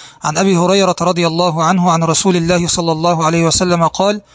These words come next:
"من كان يؤمن بالله واليوم الآخر فليقل خيراً أو ليصمت، ومن كان يؤمن بالله واليوم الآخر فليكرم جاره، ومن كان يؤمن بالله واليوم الآخر فليكرم ضيفه".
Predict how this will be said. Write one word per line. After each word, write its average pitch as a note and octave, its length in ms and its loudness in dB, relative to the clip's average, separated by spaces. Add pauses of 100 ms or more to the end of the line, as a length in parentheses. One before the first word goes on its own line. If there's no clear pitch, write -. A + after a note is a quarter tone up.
(360)
"من D#3+ 140 -2
كان G3 240 0
يؤمن F#3 380 0
بالله F3 400 0
واليوم E3+ 380 0
الآخر F3 460 -2
فليقل E3+ 400 -4
خيراً F3 440 0
أو E3+ 140 0
ليصمت، F#3 600 -2 (500)
ومن E3 180 0
كان G3 240 0
يؤمن F#3+ 340 0
بالله E3+ 400 -2
واليوم E3+ 360 0
الآخر E3+ 440 -2
فليكرم D#3+ 600 -2
جاره، G3 440 0 (400)
ومن E3 220 0
كان G3 220 0
يؤمن F#3 360 0
بالله F3 380 0
واليوم F3 400 0
الآخر F3 460 -2
فليكرم E3+ 580 -2
ضيفه". E3+ 400 -4